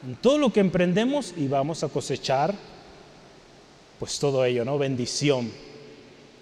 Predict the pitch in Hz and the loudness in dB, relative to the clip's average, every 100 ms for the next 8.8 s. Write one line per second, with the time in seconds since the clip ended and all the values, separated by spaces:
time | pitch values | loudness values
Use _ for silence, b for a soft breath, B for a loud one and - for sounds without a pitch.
0 | - 131 - - 135 123 127 143 151 - | -8 -6 -4 -2 -2 2 2 4 2 -2
1 | - - - - - - - - - - | -10 -16 -20 -20 -20 -20 -20 -20 -20 -20
2 | - - - - - - - - - - | -20 -20 -20 -20 -20 -20 -20 -20 -20 -20
3 | - - 117 - 180 165 139 165 151 127 | -20 -12 -10 -2 0 2 0 0 0 0
4 | 131 - 131 139 139 131 123 127 127 120 | -2 -2 -4 -4 -2 -2 -2 -2 -6 -4
5 | 127 123 117 117 110 104 - - - - | -4 0 2 0 -2 -6 -14 -20 -20 -20
6 | - B B 180 226 247 - 214 247 240 | -20 B B 6 8 6 4 6 6 6
7 | 233 214 196 220 254 240 220 185 208 269 | 6 6 6 4 4 2 4 4 4 2
8 | 294 202 208 202 190 196 240 | 2 0 2 2 2 0 -2